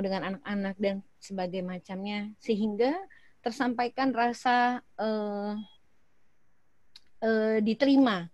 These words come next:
oleh guru bahwa, eh, rasa ingin anak-anak mengenal gurunya.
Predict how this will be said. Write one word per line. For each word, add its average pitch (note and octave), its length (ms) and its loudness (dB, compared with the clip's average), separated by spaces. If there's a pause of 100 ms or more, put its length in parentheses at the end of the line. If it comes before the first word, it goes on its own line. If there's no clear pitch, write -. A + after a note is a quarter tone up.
(340)
oleh G#3 400 4 (360)
guru A3+ 400 8
bahwa, F#3+ 440 4
eh, G3+ 280 4 (120)
rasa A3 320 2
ingin A#3+ 280 4
anak-anak A#3 560 0
mengenal A3+ 480 0
gurunya. F#3 560 -2